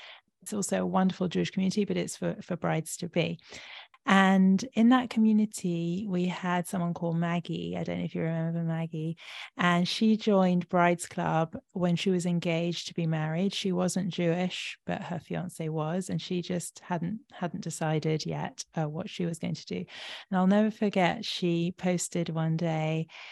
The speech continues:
she said, "I've, I have decided to convert, and one of the, the main reason being the warmth and love I felt from this Brides Club community has inspired me to, to, to convert." And that was just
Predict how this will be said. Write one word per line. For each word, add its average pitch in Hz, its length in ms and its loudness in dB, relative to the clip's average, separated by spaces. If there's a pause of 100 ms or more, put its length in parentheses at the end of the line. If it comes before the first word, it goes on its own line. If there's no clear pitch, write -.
(140)
she - 220 -2
said, 165 480 2 (180)
"I've, 165 500 0
I 165 120 2
have 175 320 0
decided 165 480 2
to 165 100 -12
convert, 160 600 0
and 156 440 2 (240)
one 175 220 4
of 175 60 2
the, 180 180 -2 (120)
the 180 240 4
main 175 240 8
reason 170 340 6
being 165 400 4 (360)
the 180 100 -2
warmth 180 340 4
and 175 120 4
love 165 200 2
I 160 80 4
felt 160 320 0
from 170 300 0
this 165 340 0
Brides 165 320 4
Club 156 260 -4
community 151 600 0
has 151 160 0
inspired 151 500 0
me 151 160 -2
to, 160 400 -4
to, 165 260 -6
to 170 160 -8
convert." 160 460 2
And 180 320 0
that 214 240 6
was 185 220 0
just - 640 0